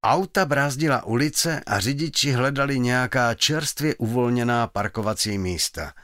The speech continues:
Majitelé psů se loudali a čekali, kde si jejich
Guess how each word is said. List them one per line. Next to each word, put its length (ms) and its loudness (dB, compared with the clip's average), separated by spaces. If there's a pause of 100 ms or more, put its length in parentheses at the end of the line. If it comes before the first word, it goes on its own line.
(300)
Majitelé 560 0
psů 320 -2
se 180 0
loudali 680 -2
a 100 -8
čekali, 500 -4
kde 180 -4
si 160 0
jejich 360 -4